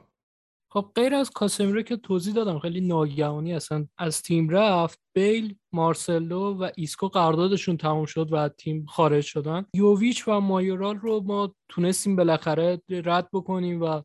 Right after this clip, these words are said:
تا حدی اون جای خالی پیدا شد برای اینکه مهاجم اضافه بکنیم. کوبو که استعدادی بود که ما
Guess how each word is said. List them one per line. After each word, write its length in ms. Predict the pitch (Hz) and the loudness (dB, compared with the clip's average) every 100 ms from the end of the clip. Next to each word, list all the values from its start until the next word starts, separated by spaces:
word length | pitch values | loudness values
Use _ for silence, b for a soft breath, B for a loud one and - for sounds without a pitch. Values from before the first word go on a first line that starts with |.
| - | -4
تا 140 | 175 | -2
حدی 340 | 156 175 180 196 | 2 2 0 0
اون 160 | 185 | 0
جای 220 | 175 180 165 | 2 4 4
خالی 320 | 175 160 175 | 2 0 0
پیدا 440 | - 180 156 180 | -2 0 0 0
شد 260 | 190 180 147 | -2 -4 -2
برای 220 | 156 156 | -2 -2
اینکه 260 | 151 - 156 | -4 -4 -2
مهاجم 380 | 156 151 147 | 0 0 -2
اضافه 360 | 151 147 147 160 | -2 -4 -6 -4
بکنیم. 540 | 151 151 156 151 151 - - | -4 -4 -4 -4 -6 -10 -4
کوبو 360 | - 185 226 | 0 4 4
که 200 | 233 233 | 4 2
استعدادی 560 | 202 - 185 185 208 208 | 2 0 -2 0 -2 -4
بود 280 | 190 208 - | -8 -10 -6
که 120 | 202 | -2
ما 440 | 190 190 190 175 | 2 2 2 -2